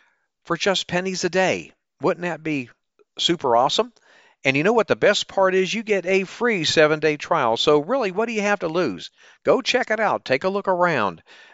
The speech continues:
Go to my teacher membership dot com. That's my teacher membership dot com. I will be adding more products each and every month. You're gonna love being part of this teacher membership community. All right,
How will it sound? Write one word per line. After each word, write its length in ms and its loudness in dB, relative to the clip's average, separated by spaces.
Go 260 4
to 440 -2
my 280 0
teacher 360 -4
membership 540 -2
dot 260 -2
com. 280 0
That's 380 -6
my 340 0
teacher 380 -4
membership 640 -2
dot 260 0
com. 380 -2
I 80 4
will 140 2
be 180 0
adding 240 4
more 200 0
products 520 2
each 180 -6
and 80 -8
every 220 -4
month. 420 -2
You're 140 0
gonna 240 2
love 340 4
being 240 -2
part 480 0
of 120 0
this 200 -8
teacher 420 -6
membership 540 -6
community. 560 -10
All 180 4
right, 420 0